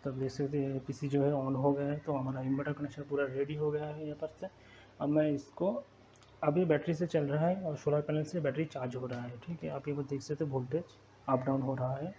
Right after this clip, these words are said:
और इसका भी sound भी आ रहा है। तो चलिए अब हम इसको direct electricity से connection करते हैं। तो इस plug को direct करने से ये जो इन्वर्ट-, ए, यूपीएस है ये अब,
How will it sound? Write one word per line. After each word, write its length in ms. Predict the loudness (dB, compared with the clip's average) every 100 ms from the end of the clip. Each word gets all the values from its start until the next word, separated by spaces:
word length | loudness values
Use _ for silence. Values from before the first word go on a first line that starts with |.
| -16 -20 -20 -20 -20 -20 -20 -20 -20 -20 -14 -2 4 8 8 6 -6 -20 -4
और 220 | 2 4 4
इसका 200 | 2 0
भी 260 | 2 4 4
sound 340 | 0 -4 -2
भी 80 | 0
आ 140 | -2
रहा 220 | -4 -6
है। 200 | -6 -8 -12 -20 -20 -20 -20 -20 -20 -20 -20 -20 -20 -20 -20 -20 -20 -20 -6
तो 60 | 0
चलिए 200 | 2 4
अब 180 | 2 2
हम 120 | 0
इसको 360 | -4 -2 0 0 -6 -4
direct 320 | 2 2 4
electricity 460 | 2 0 -6 -4 -4
से 180 | -2 -4 -4 -10 0
connection 300 | 2 2 -2
करते 280 | 0 0 0
हैं। 140 | -6 -8 -18 0
तो 80 | 2
इस 180 | 2 -2 -2
plug 180 | -2
को 140 | 2 2
direct 380 | 4 0 0 2
करने 200 | 4 4
से 160 | 2 -4 -4 -8 0
ये 100 | 4
जो 180 | 8 8
इन्वर्ट-, 400 | 6 2 0 2
ए, 200 | 4 6
यूपीएस 420 | 6 4 2 2
है 220 | -2 0
ये 140 | 4 6
अब, 200 | 4 0